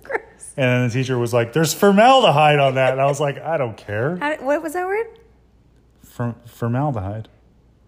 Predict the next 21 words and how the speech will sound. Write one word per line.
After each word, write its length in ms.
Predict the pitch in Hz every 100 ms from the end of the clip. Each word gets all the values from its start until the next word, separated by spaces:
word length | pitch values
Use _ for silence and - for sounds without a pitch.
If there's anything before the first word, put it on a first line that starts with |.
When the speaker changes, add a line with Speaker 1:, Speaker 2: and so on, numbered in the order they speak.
| _ _ _ -
Speaker 1:
I'm, 200 | 269 320 -
I 60 | 320
don't 200 | 466 427
think 160 | 339 254
you're 120 | 262
saying 300 | - 240 240
that 160 | 208
right. 140 | 185 170
Speaker 2:
Is 80 | 131
that 240 | 127 113
wrong? 300 | 117 123 185
Speaker 1:
I 40 | 254
think 120 | 330
it's 120 | 285
formaldehyde, 1000 | - 254 247 220 214 220 202 190 175 165
and 100 | -
you're 120 | 208
saying 260 | 226 214 208
formaldehyde. 1120 | 202 214 202 190 190 202 196 214 208 226 -
<laughs> 20 | 220
Speaker 2:
No, 300 | 156 113